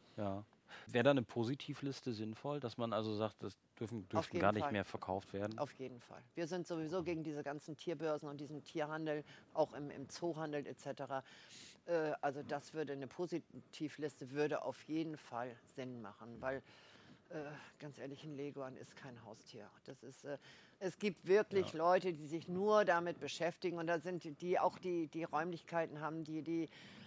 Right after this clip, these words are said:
Speaker 2: äh, Voraussetzungen erfüllen und damit gut umgehen können. Aber viele wollen das ja auch nur, weil sie was Besonderes haben. Früher waren's die Listenhunde, heute muss man halt sagen,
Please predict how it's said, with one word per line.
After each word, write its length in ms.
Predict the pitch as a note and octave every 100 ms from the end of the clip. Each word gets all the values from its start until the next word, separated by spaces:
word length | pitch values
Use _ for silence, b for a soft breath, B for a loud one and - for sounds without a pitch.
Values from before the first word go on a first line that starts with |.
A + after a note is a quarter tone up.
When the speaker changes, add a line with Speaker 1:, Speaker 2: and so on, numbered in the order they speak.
| B
Speaker 2:
äh, 300 | E3+ E3+ D#3 -
Voraussetzungen 920 | - F#3+ D3+ D#3 F#3 G3 D#3 F3 D#3+
erfüllen 500 | B2 D3+ - F3+ F3
und 100 | D#3+
damit 280 | D#3+ D#3+ -
gut 160 | D#3
umgehen 400 | A#2+ E3+ F3 E3
können. 280 | - E3 D3+
Aber 240 | B2+ D#3 E3
viele 380 | - F#3 F3+
wollen 240 | D3+ E3 E3+
das 200 | D#3+ -
ja 100 | A#2+
auch 140 | C#3+
nur, 200 | D#3 D#3+
weil 160 | D3+ D3+
sie 140 | C#3+
was 160 | C3 C#3
Besonderes 720 | - A#2+ G#2+ B2+ C#3+ A#2+ -
haben. 320 | A2 G#2+ C3+ C3
Früher 300 | - E3 D#3+
waren's 180 | D#3 -
die 60 |
Listenhunde, 840 | C#3 E3 - F3 D#3+ D#3+ D#3 D#3 C#3
heute 220 | C#3+ C#3+
muss 180 | C#3+ C#3
man 160 | C3+
halt 180 | C3+ C3
sagen, 260 | - B2+